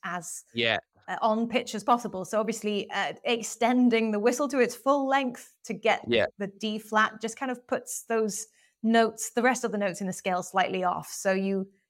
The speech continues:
Speaker 1: you could technically do it, but you might be playing some notes that sound a little bit off.
Speaker 2: Yeah. Intonation. The intonation would be
Speaker 1: Yes.
Speaker 2: all off. I love it. Um, and this is one that's just occurred to me. And I, I, I,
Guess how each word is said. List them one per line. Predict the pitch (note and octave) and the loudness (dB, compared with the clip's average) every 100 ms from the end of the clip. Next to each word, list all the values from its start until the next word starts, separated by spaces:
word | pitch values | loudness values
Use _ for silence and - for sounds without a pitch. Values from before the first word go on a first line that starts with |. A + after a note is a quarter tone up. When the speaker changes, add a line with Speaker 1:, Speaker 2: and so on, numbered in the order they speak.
| - | 0
Speaker 1:
you | D4 | 0
could | A#3+ - G4 G4 - | 0 0 0 0 -4
technically | - E4 D#4+ D4 - C4 | -2 -2 -2 -6 -4 -4
do | A#3 D4 | 0 2
it, | F#4 - | 2 0
but | A#3 | -2
you | A3+ A3+ | 0 2
might | A3 G#3 | 2 2
be | A3 | 0
playing | G#3+ G#3 G3+ G3 | -4 -2 -2 -2
some | - G3+ G3 | -2 -2 0
notes | F#3 - | -2 -6
that | - - | -12 -6
sound | F#3 F3+ | -6 -4
a | F3+ | -6
little | F3+ | -6
bit | E3+ - | -6 -2
off. | - - | -2 -2
Speaker 2:
Yeah. | E2+ - _ | -10 -10 _
Intonation. | C3+ C3 C3+ A#2+ A#2 G#2 G2 F2 _ _ - | -4 -2 -2 0 2 0 -6 -12 _ _ -4
The | G2+ | -2
intonation | A#2 A#2 A#2 A#2 - G#2 | -2 0 2 4 2 -2
would | F#2 | -6
be | G2+ | -2
Speaker 1:
Yes. | G2+ | 2
Speaker 2:
all | G#2 G2+ G2+ | 2 4 2
off. | G2 F#2 - | 0 -2 -4
I | G2+ | -4
love | G#2 G#2+ | 0 0
it. | F#2 - - - - - | -2 -10 -20 -20 -20 -2
Um, | A#2 A2+ A2 A2 G#2+ - - | 0 2 2 2 0 -4 -2
and | B2 A#2+ A#2+ A#2 A#2 A#2 A2+ A2 A2 - _ _ - | 0 2 2 2 2 2 0 -2 -6 -10 _ _ -4
this | C#3+ | -2
is | C3+ | 0
one | C3 B2+ | 0 2
that's | A#2 A2 - | 2 0 -2
just | C#3 B2 A2+ | -2 -2 -4
occurred | - A#2+ A#2 G#2+ | -2 0 0 -4
to | A2 | -8
me. | G2 | -8
And | - G#2 G2+ G2+ - | -6 -6 -4 -4 -4
I, | G#2 | -4
I, | G2 - D#2 - - | -4 -4 -8 -10 -16
I, | - | -10